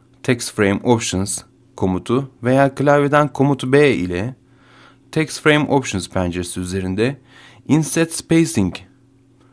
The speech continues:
başlığı altından, şu anda zincir kilitli olduğu için dört yönde de aynı değerleri verecek ve biraz daha içeriye alabilirsiniz.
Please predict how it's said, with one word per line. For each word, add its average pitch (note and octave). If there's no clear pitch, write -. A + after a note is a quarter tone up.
başlığı G#2
altından, G2+
şu -
anda G2+
zincir G2+
kilitli A#2+
olduğu C3
için C3+
dört D3
yönde C3+
de C#3
aynı C#3+
değerleri F2+
verecek F2+
ve G2+
biraz B2+
daha A#2+
içeriye A2+
alabilirsiniz. F#2